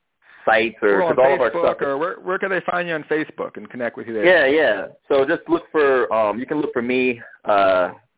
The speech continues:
Speaker 1: um, Stefan, S T E F A N, Dessalines, um, D E S S A L I N E S.
Speaker 2: You know what I'll do? You know what I'll do to make
Speaker 1: Yeah.
Speaker 2: it easy? In our group,
Speaker 1: Yeah.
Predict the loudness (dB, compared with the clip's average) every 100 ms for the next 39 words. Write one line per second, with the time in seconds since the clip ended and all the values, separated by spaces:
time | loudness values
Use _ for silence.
0 | -8 -2 -2 -2 -8 -18 -20 -2 0 2
1 | 0 2 2 0 -2 -10 -12 -10 0 2
2 | 2 -2 -2 -2 -2 -6 -12 _ _ _
3 | _ _ -2 0 0 -2 -2 -4 -6 -10
4 | _ _ _ _ _ -2 2 4 2 -2
5 | -12 _ _ _ _ -20 -14 -6 -6 -4
6 | 2 4 4 0 0 0 -2 _ -8 -4
7 | 0 2 2 2 2 2 0 0 0 0
8 | 0 0 -2 -2 -2 -2 -2 -2 -2 -2
9 | -4 -4 -4 -6 -6 -2 0 0 -2 -2
10 | 2 2